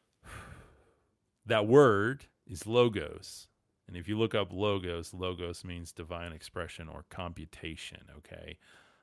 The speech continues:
Uh, especially in that abstract sense that it was used. It's not like Jesus is a word, 'cause he's more than a word. He's more than a vibration. He's everything.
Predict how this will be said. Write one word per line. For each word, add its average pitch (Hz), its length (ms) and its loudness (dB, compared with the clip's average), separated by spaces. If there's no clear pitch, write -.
Uh, 82 160 -10
especially 101 580 -2
in 92 160 -4
that 90 340 -2
abstract 85 600 -10
sense 82 380 -12
that 80 140 -12
it 71 80 -14
was 78 200 -14
used. 78 380 -14
It's - 240 -16
not 82 220 -10
like 82 200 -8
Jesus 87 480 -8
is 80 200 -12
a 78 140 -8
word, 82 600 -6
'cause 98 140 -12
he's 87 160 -10
more 107 300 0
than 98 140 -4
a 85 60 -8
word. 101 360 -4
He's 90 120 -8
more 101 200 -8
than 92 120 -8
a 85 60 -12
vibration. 82 640 -10
He's 80 220 -14
everything. 82 580 -12